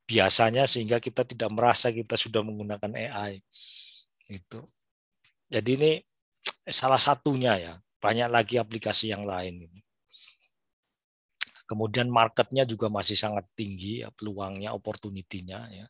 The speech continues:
untuk artificial intelligence ini, sehingga banyak sekali startup-startup company yang menggunakan A I ini sebagai basis produknya, ya. Kemudian ini adalah implementasi, ya,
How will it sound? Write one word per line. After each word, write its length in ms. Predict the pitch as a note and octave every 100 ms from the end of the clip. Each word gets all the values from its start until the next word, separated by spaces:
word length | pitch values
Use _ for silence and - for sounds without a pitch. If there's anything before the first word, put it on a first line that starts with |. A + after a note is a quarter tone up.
| _ _ - - _ _ _ -
untuk 320 | F#2 F2+ -
artificial 400 | - G2 F#2 G2
intelligence 560 | F#2+ F#2+ F#2 - F2+
ini, 240 | F2 G2 A2
sehingga 240 | G2+ G2
banyak 320 | F#2+ G2 G2+
sekali 240 | - G2+ A2
startup-startup 960 | - - G#2 G#2 G2 - G#2 - G2
company 560 | - G2+ G2+ G#2 G#2+ G#2+
yang 80 | G2 G2 A2+
menggunakan 640 | G#2 F#2+ F#2 F#2 - G2 F#2+ _ A2 A2
A 160 | G2+
I 160 | A2 G2
ini 120 | A2
sebagai 440 | - G#2 F2 G2 F2
basis 600 | F2 - A2 - - _
produknya, 600 | G2 E2+ - - G2 F2+ E2
ya. 160 | F2 _ _ _ _ - - - - _ _
Kemudian 560 | G2 G2+ B2+ C3+ C3
ini 240 | B2+ C3 C#3
adalah 600 | A#2+ A2+ B2 B2+ B2 B2+
implementasi, 880 | A#2+ A#2 A#2 A#2 A2+ - - B2+
ya, 40 | G2+